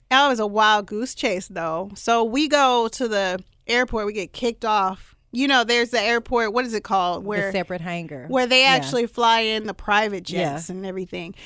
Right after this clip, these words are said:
Speaker 1: You know what's tough is that she's had her private jet, so she could go and come as she wished. Like, it
Speaker 2: Right.
Speaker 1: wasn't like we had to wait for the flight to come in, because sometimes you
Speaker 2: Right.
Speaker 1: can track it based, "Oh, she's flying American." So
Speaker 2: No, you couldn't do that with the Kardashian. No.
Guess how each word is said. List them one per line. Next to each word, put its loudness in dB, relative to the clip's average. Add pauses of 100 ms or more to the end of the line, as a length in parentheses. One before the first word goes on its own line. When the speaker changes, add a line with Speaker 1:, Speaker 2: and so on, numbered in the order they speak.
(120)
Speaker 1:
You 2
know 6
what's 0
tough 0
is -2
that 0
she's -2
had 0
her 0
private -2
jet, -4
so -8
she -8
could -12 (220)
go 0
and -10
come -4
as -6
she -12
wished. -6
Like, -4
it -2
Speaker 2:
Right. 0
Speaker 1:
wasn't -2
like 0 (240)
we 0
had 0
to -10
wait -6
for -6
the -10
flight -6
to -10
come -10
in, -8 (200)
because -4
sometimes 0
you -2
Speaker 2:
Right. -6
Speaker 1:
can -4
track -2
it -6
based, -2
"Oh, -2
she's -8
flying 0
American." -8
So -4
Speaker 2:
No, 0
you 0
couldn't -6
do -8
that -2
with -10
the -8
Kardashian. -10
No. -14